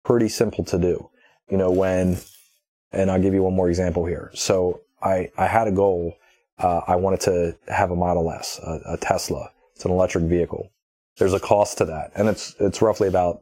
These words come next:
a thousand dollars a month. So anyhow, what I did was, uh, I sat down with my wife and I said, "Hey, I wanna do this. It's a thousand dollars a month."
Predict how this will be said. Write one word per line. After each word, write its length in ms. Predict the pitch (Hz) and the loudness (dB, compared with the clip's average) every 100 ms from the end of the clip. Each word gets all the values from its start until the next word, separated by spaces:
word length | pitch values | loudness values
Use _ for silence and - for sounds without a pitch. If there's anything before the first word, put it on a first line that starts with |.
| - | -4
a 80 | 90 | 0
thousand 340 | 95 87 92 | 2 2 0
dollars 220 | 82 78 | 0 0
a 20 | |
month. 320 | 76 73 76 - - _ _ - | -2 -10 -16 -20 -20 _ _ -10
So 600 | - 113 98 92 90 87 | -2 2 2 2 0 0
anyhow, 600 | 110 117 101 92 85 92 - - | 0 2 2 0 -2 -4 -10 -8
what 420 | 95 98 101 - - | 0 2 0 -2 -2
I 100 | 92 | 0
did 480 | 98 110 90 87 92 _ _ _ _ - | 4 4 2 -2 -6 _ _ _ _ -2
was, 680 | 95 90 87 85 - - - | 0 2 2 0 -4 -8 -10
uh, 200 | 87 85 - | -6 -4 -2
I 120 | 90 | -2
sat 220 | - 95 | 0 0
down 220 | 98 95 | 2 0
with 80 | 95 | 0
my 140 | 90 | 0
wife 300 | 85 87 87 | 0 2 0
and 80 | 90 | -2
I 20 | |
said, 220 | 85 - 95 | -6 -2 0
"Hey, 240 | 131 123 | 2 2
I 20 | |
wanna 220 | 107 92 | 2 0
do 160 | 92 107 | 2 2
this. 300 | 104 98 - | 2 0 -4
It's 120 | - | -8
a 40 | 87 | -2
thousand 320 | 98 92 92 | 0 0 0
dollars 220 | 87 85 | 0 0
a 60 | 90 | 2
month." 360 | 110 113 - | 0 0 -4